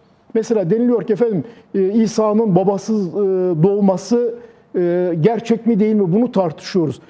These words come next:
E, ve arkasından, e, bugün mesela gen teknolojisindeki gelişmeler, klonlama,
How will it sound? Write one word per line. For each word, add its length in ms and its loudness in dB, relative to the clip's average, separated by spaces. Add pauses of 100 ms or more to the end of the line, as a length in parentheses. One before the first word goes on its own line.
(140)
E, 80 0 (240)
ve 160 0
arkasından, 760 0 (360)
e, 160 2
bugün 280 2
mesela 640 -2 (140)
gen 180 2
teknolojisindeki 1080 -2
gelişmeler, 600 -2
klonlama, 760 2